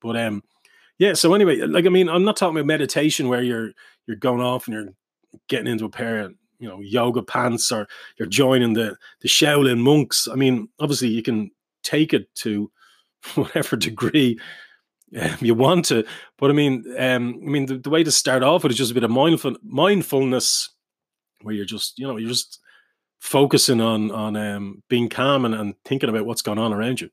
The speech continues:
That's the easiest way to start. But definitely, um, again, consistency every day. Um, definitely meditation is, is proven to be, you know, super, super, uh,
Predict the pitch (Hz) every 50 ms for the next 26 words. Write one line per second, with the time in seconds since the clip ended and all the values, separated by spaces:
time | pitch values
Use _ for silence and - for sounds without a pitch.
0 | _ _ - 113 - - - - _ _ - - _ _ _ - 170 165 151 139
1 | 135 - - 131 127 117 113 - - - 139 127 113 - - 117 - 160 156 156
2 | - - 147 - 160 147 127 - - - _ _ _ _ _ _ _ 110 117 117
3 | 117 113 110 107 107 104 - _ _ _ _ _ _ _ _ _ _ 117 101 131
4 | 135 139 139 135 123 - 117 104 - - - 143 135 - - 127 - - 135 127
5 | 131 131 120 123 120 107 104 139 139 147 147 151 147 123 - - - - _ _
6 | _ _ _ _ _ _ _ 110 107 107 107 107 104 104 - _ _ _ - 139
7 | 143 139 - - 120 - 104 95 - 113 127 135 127 123 113 - 131 127 127 123
8 | - 120 107 101 104 110 104 - - - 127 123 123 120 120 107 - 107 110 110
9 | 107 104 104 - - - - _ _ _ _ _ _ _ _ _ _ - _ -
10 | - - _ _ _ _ _ _ - - - - 123 123 131 - 120 - - -
11 | 135 131 127 - 123 113 113 113 110 104 107